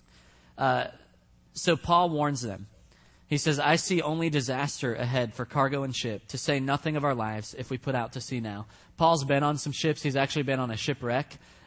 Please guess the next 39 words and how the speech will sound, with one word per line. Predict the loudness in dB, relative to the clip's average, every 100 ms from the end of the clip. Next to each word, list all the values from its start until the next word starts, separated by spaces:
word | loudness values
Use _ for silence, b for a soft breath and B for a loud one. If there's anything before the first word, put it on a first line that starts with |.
| 0
Uh, | 2 2
but | 0
remember, | 0 0 2
he's | 2 0
a | 0
prisoner, | 0 0 0 -4
so | -4 0
they | 2
don't | 2 -2
care. | -2 -2 -4 B B 0
Uh, | 2 2
it | 0
was | 2
not | 2 2
the | 2
best | 0 0
harbor | 2 2 4 -2
for | -4
staying | -2 -2 0
the | -2
winter. | -2 -2 -4 -6 B B B B
Phoenix, | -2 2 4 2 -2
which | -6 -4
was | -4
a | -2
few | -2 0
miles | 2 0 -2
further | -2 2 2
on, | 0
was | -2 -4
more | -2 -2
suitable. | 0 -2 -2 -4 -10 -16 B B B B
And | -2 0
the |
centurion | 0 0 2 2 4 2
set | 2 2 2
Paul's | 2 2 2
warning | 0 -2 -2
aside | -2 0 0 0 -4